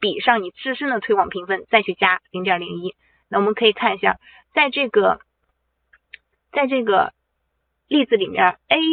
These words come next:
和 B 它显然是符合我们刚才所说的这种第二种情况的。那 C 呢，它是排在最后一位的，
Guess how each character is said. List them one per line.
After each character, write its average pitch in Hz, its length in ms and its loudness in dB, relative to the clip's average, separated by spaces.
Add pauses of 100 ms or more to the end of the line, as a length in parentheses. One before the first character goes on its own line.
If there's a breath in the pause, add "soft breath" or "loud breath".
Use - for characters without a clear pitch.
(220)
和 - 160 -2
B 226 260 -4
它 - 160 -2
显 196 260 0
然 185 200 0
是 208 320 2 (520)
符 190 120 2
合 185 220 2
我 202 60 4
们 185 120 -2
刚 214 160 2
才 202 240 -2
所 - 180 -6
说 196 200 0
的 190 40 2
这 196 140 2
种 175 180 -6
第 277 120 2
二 311 120 2
种 175 160 -10
情 - 180 -12
况 - 200 -4
的。 - 80 -16 (260 loud breath)
那 254 120 2
C 330 260 -4
呢， 262 160 4
它 262 140 0
是 247 100 -8
排 - 200 2
在 202 160 0 (120)
最 254 180 -2
后 233 160 2
一 180 140 0
位 175 160 0
的， - 80 -12